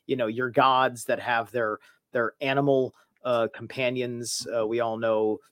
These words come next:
uh, you know, Hugin, Hugin and Munin, uh, and, um, uh, Geri and Freki, uh, Thor's,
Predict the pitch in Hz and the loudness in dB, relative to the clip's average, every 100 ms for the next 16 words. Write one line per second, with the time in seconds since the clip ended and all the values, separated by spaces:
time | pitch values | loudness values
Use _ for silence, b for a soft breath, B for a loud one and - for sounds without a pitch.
0 | _ - 107 101 92 104 90 - _ _ | _ -6 -2 -2 -4 -6 -6 -8 _ _
1 | - 143 131 123 117 107 139 147 131 123 | 6 6 6 0 -6 0 4 6 6 4
2 | 117 131 143 135 131 127 127 123 - 120 | 0 6 6 6 2 0 -4 -6 -2 0
3 | 110 104 101 98 95 - 107 98 92 92 | 2 2 2 2 0 -2 -8 -8 -10 -8
4 | 95 87 85 82 _ _ _ _ _ _ | -6 -6 -8 -18 _ _ _ _ _ _
5 | - - - 95 95 107 135 131 131 107 | -6 -4 -2 0 0 2 4 4 2 -2
6 | - 143 131 139 123 120 104 101 - 135 | 2 4 4 2 0 0 0 -2 0 2
7 | 123 120 117 - | 4 2 0 -6